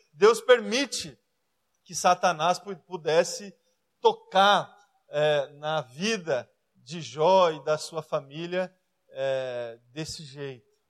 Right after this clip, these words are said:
desse jeito. E aí você sabe que Jó foi submetido novamente a situações de extrema provação, de extrema dificuldade, agora não mais em relação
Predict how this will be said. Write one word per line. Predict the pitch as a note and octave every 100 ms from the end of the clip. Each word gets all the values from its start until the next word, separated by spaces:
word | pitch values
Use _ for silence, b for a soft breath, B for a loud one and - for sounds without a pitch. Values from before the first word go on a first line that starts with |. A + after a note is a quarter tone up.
| _
desse | C#3 C3+ C#3+ D#3
jeito. | B2+ A#2+ A2 _
E | C3
aí | C#3+
você | D#3 E3
sabe | D3 D#3+ D#3+ E3 -
que | F3 F3+ E3+ _ _ _
Jó | B2+ C#3+ D#3 F3 F#3+ - _ _ -
foi | D#3+ E3
submetido | - E3 E3+ - F3 D#3+
novamente | E3 E3 D3 D3 F3 -
a | D#3+
situações | - D#3+ D3+ - D#3 D#3+ D3 C#3
de | D3+
extrema | - - E3+ F3+
provação, | - D#3+ D3+ D3+ - E3 F3+ G#3 _ _ _ _
de | B2+ D3
extrema | - E3+ F#3 F3+
dificuldade, | - - F#3 E3+ C#3+ D#3 F3 F3 F#3+ _ _
agora | C3+ D3 E3+ F3+
não | F3+ A3+
mais | A3 F3+ G3+ G#3 F#3+ - - _ -
em | E3+
relação | F3 F3 E3+ - F3 F3 D3+